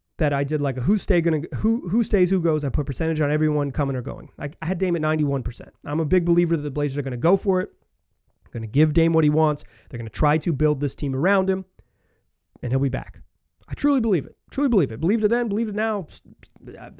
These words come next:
it's just the way they've talked, um, the sort of, uh, I'm not, like, I'm not gonna hit you with, <laughs> with sources right now, but, like, I believe it. I believe it for a variety of,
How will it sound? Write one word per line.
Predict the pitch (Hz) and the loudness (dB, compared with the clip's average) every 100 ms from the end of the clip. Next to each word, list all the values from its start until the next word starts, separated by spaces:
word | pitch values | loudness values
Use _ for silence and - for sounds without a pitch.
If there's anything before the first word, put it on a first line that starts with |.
| - | -16
it's | 120 139 - - _ _ _ - | -12 -12 -14 -20 _ _ _ -10
just | 156 - | -10 -4
the | |
way | 131 175 | 0 2
they've | 196 151 | 2 0
talked, | - 214 202 - - - | 0 -2 -2 -8 -20 -16
um, | 131 113 110 110 - _ - - | -12 -10 -10 -12 -18 _ -18 -16
the | 131 120 | -16 -18
sort | - 131 | -10 -8
of, | 120 - _ _ _ _ | -8 -12 _ _ _ _
uh, | - 101 - | -12 -10 -6
I'm | 147 | -2
not, | 165 123 | 0 0
like, | 127 - - - - _ _ _ _ | -2 -4 -10 -12 -20 _ _ _ _
I'm | 135 | -12
not | 117 | -8
gonna | 117 | -6
hit | 120 135 | -4 0
you | |
with, | 107 - - | 0 0 -6
<laughs> | _ | _
with | 180 - | 2 4
sources | - - 214 220 - 170 156 | 2 4 6 6 4 2 4
right | 170 165 | 2 4
now, | 156 202 | 2 2
but, | 175 | 0
like, | 175 156 - | 0 -2 -2
I | - 202 | -8 -2
believe | 208 294 151 | 2 2 2
it. | - | 2
I | 156 | 2
believe | 208 175 120 | 6 4 2
it | 120 | -4
for | 165 | -4
a | |
variety | 156 185 196 | 0 2 4
of, | 180 | 2